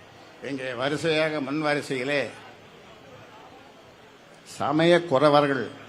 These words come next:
இந்து, இஸ்லாம், கிறித்துவம்,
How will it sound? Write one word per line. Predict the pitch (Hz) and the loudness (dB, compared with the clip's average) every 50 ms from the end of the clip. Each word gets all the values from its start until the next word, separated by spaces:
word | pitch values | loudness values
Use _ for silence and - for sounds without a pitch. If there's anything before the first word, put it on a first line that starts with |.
| - - - - - - - - - - - - - - - - - - - - - - - - - - - - - - | -20 -20 -20 -20 -20 -20 -20 -20 -20 -20 -20 -20 -20 -20 -20 -20 -20 -20 -20 -20 -20 -20 -20 -20 -20 -20 -20 -20 -16 -10
இந்து, | 110 117 127 131 120 113 113 117 127 160 - 190 - - - - - - - - - - - - - - | -8 -6 -4 -4 -4 -4 -4 -6 -6 -6 -6 -8 -10 -16 -20 -20 -20 -20 -20 -20 -20 -20 -20 -20 -18 -10
இஸ்லாம், | - 127 127 - - 147 120 120 117 120 127 156 208 226 - - - - - - - - - - - - - - - - - - - - - - - - - - - - - - - - - - - - - - - - - - - | -8 -8 -8 -8 -8 -8 -6 -6 -6 -6 -6 -8 -10 -12 -16 -20 -20 -20 -20 -20 -20 -20 -20 -20 -20 -20 -20 -20 -20 -20 -20 -20 -20 -20 -20 -20 -20 -20 -20 -20 -20 -20 -20 -20 -20 -20 -20 -20 -20 -20 -20 -20 -20 -20 -20 -8 -4
கிறித்துவம், | 147 151 170 165 165 - 131 120 139 147 151 160 160 | 0 2 2 2 0 -2 -6 -4 -4 -4 -6 -6 -10